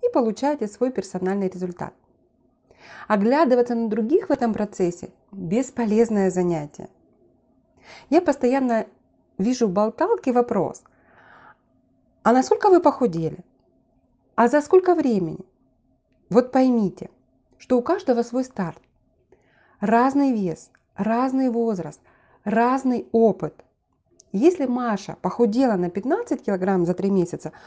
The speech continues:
то это не значит, что и Даша тоже похудеет на пятнадцать килограмм за три месяца. Даша может похудеть на два, и при этом она будет счастлива, что она разобралась со своей зависимостью,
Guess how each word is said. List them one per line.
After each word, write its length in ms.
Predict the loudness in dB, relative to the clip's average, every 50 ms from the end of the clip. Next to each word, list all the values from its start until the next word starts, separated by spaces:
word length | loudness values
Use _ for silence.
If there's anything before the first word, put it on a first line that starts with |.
| -20 -20 -20 _ _
то 220 | 0 2 2 2 2
это 220 | 0 -2 0 0
не 120 | 0 0 0
значит, 360 | 0 -2 -2 -2 -4 -6 -8
что 160 | -6 -4 -4
и 60 | -2
Даша 360 | 0 0 0 0 -2 -4 -6 -4
тоже 300 | -2 0 0 0 -2 -2
похудеет 540 | -2 -4 -2 -2 -2 0 2 2 4 4
на 100 | 2 0
пятнадцать 540 | -2 -2 -6 -6 -4 -6 -6 -6 -6 -10 -8
килограмм 440 | _ -6 -4 -2 -2 -2 0 0 0
за 140 | 0 -2 -4
три 160 | -2 -4 -4
месяца. 500 | -2 -2 -2 -4 -6 -10 -18 -20 -20 -20 -20 _ _ _ _ _ _ _ _ _ _ _ -20 _ _ _ _
Даша 400 | 0 2 2 2 4 2 0 2
может 320 | 2 2 2 2 0 -2
похудеть 560 | -4 -6 -4 -4 -4 -4 -2 -2 -2 -2 -4 -10 -18 -20 -20 -18 _ -2
на 120 | -2 -2
два, 420 | 0 0 0 0 0 0 -2 -4 -10 _ _ _ _ _ _ _ _ _ _ _
и 100 | -4 -2
при 240 | -2 0 -2 0 2
этом 300 | 2 2 2 2 2 0
она 180 | 0 0 -2 -2
будет 300 | -2 -2 -2 -2 -4 -6
счастлива, 540 | -6 -4 -4 -4 -4 -4 -6 -6 -6 -6
что 180 | -6 -6 -6 -6
она 180 | -4 -4 -4 -4
разобралась 600 | -4 -4 -4 -4 -4 -4 -4 -4 -4 -4 -6 -4
со 100 | -4 -6
своей 280 | -6 -4 -4 -4 -4 -2
зависимостью, 840 | -2 -4 -4 -2 -4 -4 -4 -4 -4 -4 -4 -4 -4 -4 -8 -8 -8